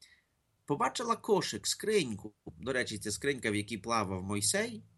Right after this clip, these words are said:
також називається Тева. Тим самим словом абсолютно, як і ковчег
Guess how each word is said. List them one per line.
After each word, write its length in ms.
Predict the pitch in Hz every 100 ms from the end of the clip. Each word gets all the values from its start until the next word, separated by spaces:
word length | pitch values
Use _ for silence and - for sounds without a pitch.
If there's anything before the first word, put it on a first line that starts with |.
| - - -
також 360 | 151 180 123 110
називається 640 | 98 95 127 131 107 104
Тева. 460 | - 120 117 92 -
Тим 240 | - 294 220
самим 460 | - 220 226 165
словом 480 | 160 - 165 131 123 -
абсолютно, 760 | - - 139 120 117 202 277 - - - -
як 360 | 135 202 - 175
і 60 |
ковчег 720 | - 127 95 - 165 165 -